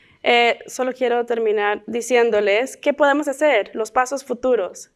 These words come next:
¿sí? Em, como les dije, visiten nuestra página. Bueno, lo voy a dejar así, no quería.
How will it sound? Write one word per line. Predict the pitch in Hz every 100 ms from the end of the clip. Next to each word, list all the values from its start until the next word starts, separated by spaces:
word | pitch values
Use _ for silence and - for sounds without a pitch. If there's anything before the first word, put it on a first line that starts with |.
| _
¿sí? | - 226 254 269 _ - - _ _
Em, | 240 240 226 226 226 226 226 - -
como | 262 247
les | 240 226
dije, | 254 262 302 349 381 _ _ _ _ _ _ _ -
visiten | 247 247 269 285 262
nuestra | 233 220 196
página. | 277 339 311 339 339 339 339 330 320 _ _ _ _ _
Bueno, | 226 202
lo | 196
voy | 220
a |
dejar | 233 226
así, | 185 - - 214 _ _
no | 233
quería. | - -